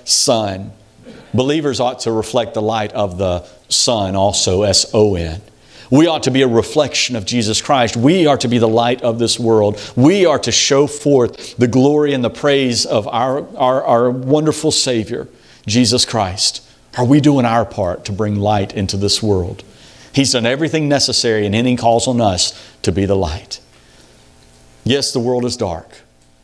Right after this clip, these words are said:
but Jesus is the light that shines, eh, through that darkness, splits that darkness wide open, shines into that, showing men, women, boys, and girls their need of a Savior and saying, "I am that Savior that you need."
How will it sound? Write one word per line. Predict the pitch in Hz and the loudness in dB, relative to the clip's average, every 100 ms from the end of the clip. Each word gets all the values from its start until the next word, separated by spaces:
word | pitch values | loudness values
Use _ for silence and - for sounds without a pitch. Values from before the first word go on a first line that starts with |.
| _ - - | _ -20 -14
but | 92 85 | -8 -4
Jesus | 104 110 92 87 | -2 -2 -2 -4
is | 95 | -4
the | - | -4
light | 101 87 85 - | -4 -4 -4 -6
that | - | -4
shines, | - 98 95 101 98 - | -2 0 0 -2 -2 -2
eh, | 107 120 - | -2 -2 -4
through | - 120 110 | 0 4 4
that | 110 - 98 | 2 0 -2
darkness, | 95 101 101 92 | -2 -2 -4 -4
splits | - 135 131 - | -2 -2 -2 -2
that | 120 - | -4 -4
darkness | 110 117 - 113 - | -2 -2 -2 -6 -4
wide | 110 110 113 | -2 -2 -2
open, | 110 110 120 120 - - | -4 -4 -8 -8 -14 -6
shines | - - 143 143 131 123 | -4 0 0 2 2 0
into | 127 135 | 0 0
that, | 117 104 110 - | 2 2 -2 -6
showing | - 156 143 127 123 | -2 0 2 2 2
men, | 139 143 | 2 2
women, | 135 135 120 | 2 2 2
boys, | 120 131 135 | 4 2 2
and | 127 | 2
girls | 120 101 92 | 4 2 2
their | 110 | 0
need | 98 113 120 | 2 0 0
of | |
a | 120 | 0
Savior | - 107 90 92 87 - - - | -2 -2 -6 -6 -10 -12 -14 -6
and | - | 0
saying, | 107 92 87 | 0 0 -4
"I | 101 101 104 | -4 -2 0
am | 107 101 | 0 0
that | 98 - | 0 0
Savior | - 101 90 92 | 0 0 0 -2
that | 85 - | -4 -6
you | |
need." | 95 82 135 | -6 -8 -10